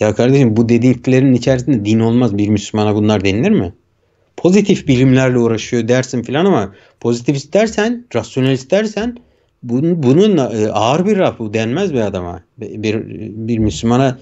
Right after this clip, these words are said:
e, bir, hele hele Hazreti Salih'i anlatıyorum mesela, birisi bana der, "Olmaz." Söylediğim şey şu, Araf suresinin yetmiş üçüncü ayeti var. Araf suresi Semud halkından bahseden,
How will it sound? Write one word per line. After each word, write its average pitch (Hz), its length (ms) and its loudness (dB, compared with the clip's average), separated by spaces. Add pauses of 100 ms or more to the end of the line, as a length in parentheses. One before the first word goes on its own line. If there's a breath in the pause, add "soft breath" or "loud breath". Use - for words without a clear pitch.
(380 loud breath)
e, 104 300 2
bir, 123 60 4
hele 131 400 4
hele 196 160 4
Hazreti 143 320 0
Salih'i 143 300 0
anlatıyorum 107 440 -4
mesela, 120 260 -8
birisi 120 220 -6
bana 127 200 0
der, 180 140 -2
"Olmaz." 123 580 -2 (460 soft breath)
Söylediğim 151 480 4
şey 151 220 2
şu, 127 200 -2
Araf 135 260 0
suresinin 123 400 -2
yetmiş 123 480 -2
üçüncü 120 380 2
ayeti 104 200 0
var. 104 100 0
Araf 110 260 2
suresi 104 260 -4
Semud 107 280 -2
halkından 101 440 0
bahseden, 98 480 -4